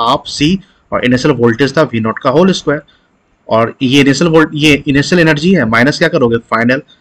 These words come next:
तो हाफ किसी भी time पर क्या करो, वीसीटी ले लो,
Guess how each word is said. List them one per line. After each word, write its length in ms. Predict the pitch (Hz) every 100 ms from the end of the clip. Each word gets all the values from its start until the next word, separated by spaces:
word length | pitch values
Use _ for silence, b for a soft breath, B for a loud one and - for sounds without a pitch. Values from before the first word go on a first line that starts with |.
| b -
तो 60 |
हाफ 440 | 117 120 135 143 - -
किसी 220 | 147 196
भी 80 | 190
time 280 | 120 127
पर 180 | 131 107 113 _ _ _
क्या 140 | 139 135
करो, 260 | 104 92 _ _ _ _ -
वीसीटी 460 | 120 117 139 156
ले 120 | 151
लो, 200 | 139 151